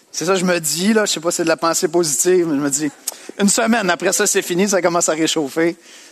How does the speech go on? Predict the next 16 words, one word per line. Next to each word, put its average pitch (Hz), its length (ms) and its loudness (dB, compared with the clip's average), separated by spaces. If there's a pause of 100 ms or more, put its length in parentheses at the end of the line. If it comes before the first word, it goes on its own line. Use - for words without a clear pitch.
(120)
Ça 143 220 0
va 156 140 -2
faire 175 320 0
du 143 140 -8
bien. 147 200 0
Cette - 120 -4
année, 147 160 0
il 170 60 -2
me 147 60 2
semble 165 220 0
qu'elle 139 240 0
est - 20 4
longue, 127 320 0
hein ? 175 160 -2 (200)
Il 143 120 -2
fait 156 260 -2